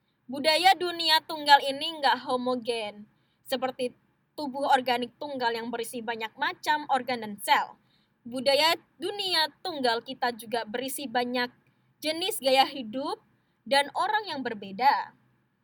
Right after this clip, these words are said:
Mereka terhubung erat dan saling mempengaruhi dalam banyak cara. Nomor sepuluh, bau uang. Selama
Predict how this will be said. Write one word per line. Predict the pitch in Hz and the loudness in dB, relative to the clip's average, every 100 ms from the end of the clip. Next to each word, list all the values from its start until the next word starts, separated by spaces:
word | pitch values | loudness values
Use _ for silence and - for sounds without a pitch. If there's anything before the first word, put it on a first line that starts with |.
| _ _ _ _ - | _ _ _ _ -4
Mereka | 247 262 - 233 | 0 0 2 2
terhubung | 330 349 330 262 285 | 2 -2 -6 -8 -10
erat | - 415 294 | -4 2 2
dan | 247 233 | 2 -4
saling | 240 262 277 311 403 453 _ - | -2 0 0 0 -4 -10 _ -4
mempengaruhi | 262 285 285 330 339 294 269 262 254 262 262 302 320 | 0 0 0 -4 -2 0 0 0 -6 -8 -8 -10 -8
dalam | 240 233 226 233 | -4 -2 -2 -2
banyak | 220 220 214 - | -6 -8 -12 -12
cara. | 208 208 - - _ _ _ _ _ _ _ _ _ _ - | -14 -12 -16 -18 _ _ _ _ _ _ _ _ _ _ -10
Nomor | 233 320 | -2 -2
sepuluh, | - - 233 226 277 - _ _ - | -2 -6 -4 -2 -4 -6 _ _ -6
bau | 220 262 294 | 0 0 0
uang. | 254 208 165 - _ _ _ _ _ _ _ | -2 -2 -4 -14 _ _ _ _ _ _ _
Selama | - 370 427 480 494 494 | -2 4 4 4 0 -2